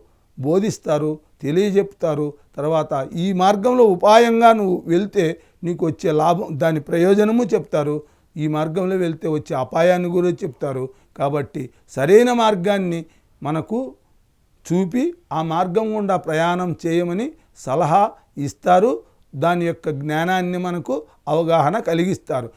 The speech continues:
కలిగించిన తర్వాత ఆ ప్రయాణం మాత్రం మనకు మనమే ఒంటరిగా ఈ ఆత్మ ప్రయాణంలో మాత్రం, ఆత్మజ్ఞానం పం-, పొందే విషయంలో మాత్రం ప్రయాణించాల్సింది మాత్రం మనం ఒంటరి ప్రయాణమే ఉంటుంది.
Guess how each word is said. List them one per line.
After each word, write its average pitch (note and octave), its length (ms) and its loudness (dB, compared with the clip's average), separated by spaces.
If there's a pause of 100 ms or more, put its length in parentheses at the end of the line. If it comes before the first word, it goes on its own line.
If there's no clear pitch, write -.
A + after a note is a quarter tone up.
(260)
కలిగించిన G3 520 -4
తర్వాత F3 420 0
ఆ C#3+ 80 0
ప్రయాణం G3 680 0
మాత్రం A3+ 420 0 (420)
మనకు D#3 380 -4
మనమే E3 460 -4
ఒంటరిగా D#3+ 720 0
ఈ D#3+ 280 -4
ఆత్మ F#3 380 -2
ప్రయాణంలో E3 600 -2
మాత్రం, D#3+ 500 -6 (360)
ఆత్మజ్ఞానం G3+ 760 -2
పం-, E3 300 -4 (460)
పొందే F3+ 300 2
విషయంలో D#3 460 -2
మాత్రం D3 460 -6 (420)
ప్రయాణించాల్సింది F3 1000 2
మాత్రం D#3+ 520 -6
మనం D3+ 240 -2
ఒంటరి D#3+ 400 0
ప్రయాణమే D#3 540 0
ఉంటుంది. D3+ 680 -2